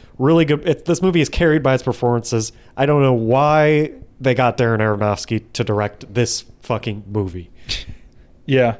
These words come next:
Speaker 1: They
Speaker 2: Well
Speaker 1: could have gotten anyone to do it. Why get Dar-, like, this is the most boringly directed movie ever because it's just him in his apartment the whole time.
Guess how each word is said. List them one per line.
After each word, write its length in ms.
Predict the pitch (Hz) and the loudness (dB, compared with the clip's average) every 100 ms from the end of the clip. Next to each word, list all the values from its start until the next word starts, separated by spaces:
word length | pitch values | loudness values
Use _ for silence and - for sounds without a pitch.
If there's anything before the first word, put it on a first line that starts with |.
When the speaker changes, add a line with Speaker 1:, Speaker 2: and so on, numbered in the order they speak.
| - - - - | -10 -20 -20 -14
Speaker 1:
They 160 | - 156 | -2 2
Speaker 2:
Well 80 | 185 | 2
Speaker 1:
could 80 | 196 | 2
have 80 | 170 | 2
gotten 240 | 170 143 | 2 2
anyone 420 | 135 147 113 101 | 0 0 0 -2
to 100 | 98 | -4
do 180 | 104 104 101 | -2 0 -2
it. 120 | 107 | -2
Why 360 | 127 139 143 | 0 2 2
get 500 | 135 131 135 - - | 0 0 -2 -4 -6
Dar-, 200 | 131 160 | -2 -2
like, 280 | 180 160 - | -2 -2 -2
this 200 | - 180 | -2 -2
is 120 | 185 | -2
the 80 | 160 | 0
most 520 | 170 165 - - - - - - - | 0 0 0 -6 -8 -14 -20 -20 -18
boringly 1120 | 120 107 127 160 175 185 180 190 190 190 - - | -10 -2 2 4 2 0 2 2 2 0 -6 -6
directed 600 | 143 135 143 143 - 131 | -2 0 -2 -4 -4 -2
movie 380 | 123 131 120 117 | 0 0 0 -2
ever 360 | 135 123 95 - - - - - | -4 -8 -10 -14 -18 -20 -18 -6
because 360 | - - 165 160 | -4 0 0 0
it's 180 | - | -4
just 440 | - - 196 - - | -6 -2 -2 -2 -6
him 320 | - 180 185 170 | 0 0 2 -2
in 140 | 165 151 | -2 0
his 120 | 143 | 0
apartment 540 | 127 131 165 107 95 | 0 0 0 -2 -4
the 100 | 113 | -2
whole 160 | 107 143 | 0 0
time. 380 | 143 151 139 | 0 -2 -2